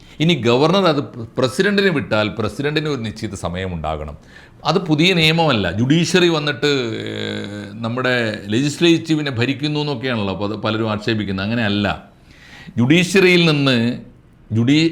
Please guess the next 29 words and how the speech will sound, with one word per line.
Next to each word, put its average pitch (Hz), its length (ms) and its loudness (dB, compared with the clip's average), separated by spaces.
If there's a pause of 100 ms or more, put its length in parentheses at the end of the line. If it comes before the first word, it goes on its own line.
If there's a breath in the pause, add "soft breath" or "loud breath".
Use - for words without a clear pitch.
ജുഡീഷ്യറി 160 680 4
വളരെ 135 400 2
വ-, 113 140 -2
കൃത്യമായി 147 520 -2
ചെയ്തിരിക്കുന്നത് 110 680 -2
ഭരണഘടനയിലെ 117 720 -4
ഒരു 113 140 0
ഒറ്റ 107 320 -2
വാക്കിനെ 123 500 -2
വ്യാഖ്യാനിക്കുകയാണ്. 107 720 -4
ആ 113 40 -2
വാക്ക് 113 580 -2 (200 loud breath)
എന്നോ 147 420 2
വ്യാഖ്യാനിക്കപ്പെടേണ്ടതാണ്. 143 1160 -2 (420 loud breath)
ഭരണഘടനയുടെ 156 800 2
വിധാതാക്കൾ 127 600 0
ബി 110 220 0
ആർ 135 160 2
അംബേദ്കർ 127 400 -2
പോലുള്ളവരൊന്നും 113 720 -2
അത് 110 100 -4
വ്യാഖ്യാനിച്ചില്ല. 120 760 -2
കാരണം 104 220 -2
അവർ 113 240 -4
വിചാരിച്ചത് 107 680 -2 (280 loud breath)
സ്വാഭാവികമായും 135 1040 0
ആ 120 100 0
വാക്കിൻ്റെ 120 500 -2
താല്പര്യം 110 640 -6